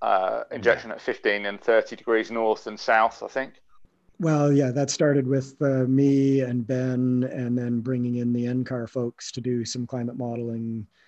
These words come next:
Speaker 2: looking at the effect of different latitudes, and then bringing Dan in to look at the effect of doing different seasons. And we're still doing more work in that area. And, uh,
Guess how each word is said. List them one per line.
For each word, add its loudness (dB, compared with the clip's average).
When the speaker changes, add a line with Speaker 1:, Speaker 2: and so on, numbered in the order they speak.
Speaker 2:
looking -4
at -10
the -4
effect -8
of -10
different -8
latitudes, 0
and -2
then 0
bringing -2
Dan -2
in -4
to -6
look -6
at -12
the -4
effect -10
of -8
doing -6
different -10
seasons. 0
And 0
we're 4
still 2
doing 2
more -2
work -6
in -4
that -8
area. -6
And, -2
uh, -12